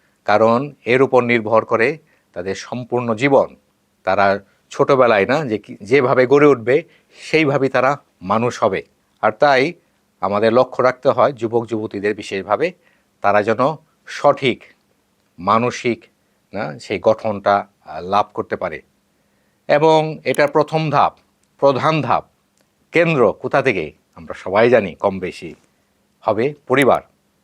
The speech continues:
পরিবার একটা ছেলে মেয়েকে ভালো মানসিক গঠন দান করতে পারে। অবশ্যই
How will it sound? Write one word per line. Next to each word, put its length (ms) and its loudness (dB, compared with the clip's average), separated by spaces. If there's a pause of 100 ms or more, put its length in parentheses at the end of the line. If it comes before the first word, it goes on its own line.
(160)
পরিবার 380 4 (920)
একটা 220 0 (220)
ছেলে 220 2 (100)
মেয়েকে 320 0 (640)
ভালো 200 0 (120)
মানসিক 380 -2 (100)
গঠন 260 -8 (180)
দান 120 2 (100)
করতে 260 -6
পারে। 160 0 (1300)
অবশ্যই 440 2